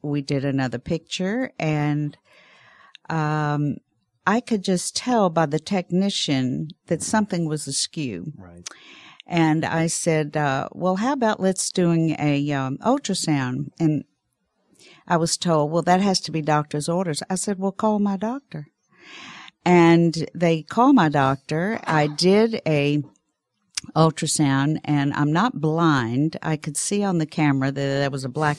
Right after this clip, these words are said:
Speaker 1: dot there. So I knew something was going on. Um,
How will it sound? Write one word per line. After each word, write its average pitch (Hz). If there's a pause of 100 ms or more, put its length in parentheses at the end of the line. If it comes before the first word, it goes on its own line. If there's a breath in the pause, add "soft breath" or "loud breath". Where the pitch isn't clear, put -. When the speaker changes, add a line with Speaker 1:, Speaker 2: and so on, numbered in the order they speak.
Speaker 1:
dot 127
there. - (420 loud breath)
So 190
I 170
knew 196
something 190
was 139
going 139
on. 69 (640 loud breath)
Um, 151